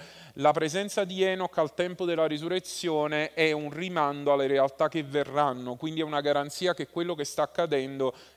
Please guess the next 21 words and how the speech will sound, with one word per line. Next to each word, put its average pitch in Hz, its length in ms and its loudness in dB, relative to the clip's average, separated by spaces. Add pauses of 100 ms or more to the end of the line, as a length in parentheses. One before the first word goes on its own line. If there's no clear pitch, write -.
(120)
è 143 300 4
in 143 120 -8
qualche 151 380 2
modo 135 640 0 (240)
presente 160 720 0
alla, 139 460 6
alla 131 240 2
volontà 131 400 0
di 131 120 -8
Dio. 147 280 -6 (320)
L'idea 143 380 2
del 170 160 0
prestare 147 520 2
servizio. 123 640 -6
Prestare 185 460 -2
servizio 190 480 -4
non 156 180 -4
è 202 80 0
prestare 151 460 -2
servizio 143 500 -6
liturgico, 123 720 -8